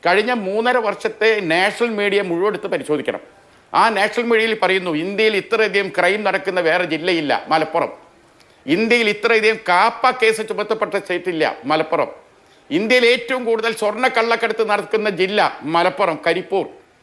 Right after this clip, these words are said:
ഇങ്ങനെ, ഇങ്ങനെ. അപ്പൊ അത് എന്തുകൊണ്ട്? എന്നിട്ട് ഒരു പേരുണ്ട്, ഈ സ്വർണ്ണമൊക്കെ പോകുന്നത്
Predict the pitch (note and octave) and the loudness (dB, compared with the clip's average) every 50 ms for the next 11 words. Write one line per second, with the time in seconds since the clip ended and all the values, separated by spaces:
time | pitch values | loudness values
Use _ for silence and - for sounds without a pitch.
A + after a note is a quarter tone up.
0 | _ _ _ _ _ _ _ - F#3+ A3 B3+ C4+ C4+ C4+ B3+ B3+ C4 C4 C4 C4 | _ _ _ _ _ _ _ -4 -2 0 2 2 2 2 2 2 2 0 0 0
1 | - - F#3 G3+ B3+ A#3+ A3+ A3+ A3 A3 A#3 B3+ C4+ B3+ A#3+ A3+ G#3 A3+ D3+ - | 0 0 0 2 2 2 4 4 2 2 0 0 0 0 0 0 -2 -4 -6 -6
2 | - - - _ _ _ _ _ _ _ _ - F3+ G3 A#3 B3 B3 B3+ B3 A#3+ | -10 -18 -20 _ _ _ _ _ _ _ _ -4 -2 -2 -2 0 0 2 0 0
3 | C4 C4 - G3 G3+ A#3 C4 C#4 C#4 C4+ A#3+ A3 F#3+ A3 A#3 - G#3 G3 G3+ A#3 | 0 0 0 2 2 4 2 2 0 -2 -2 -2 -2 -2 -2 -2 -2 -4 -2 -2
4 | B3+ B3 A#3+ A#3 A#3 A#3 A#3 A3 F#3 G3 A3 A3+ G#3+ A#3+ A3 A3+ | -2 -2 -2 -2 -2 -4 -2 -2 0 0 0 0 0 0 0 0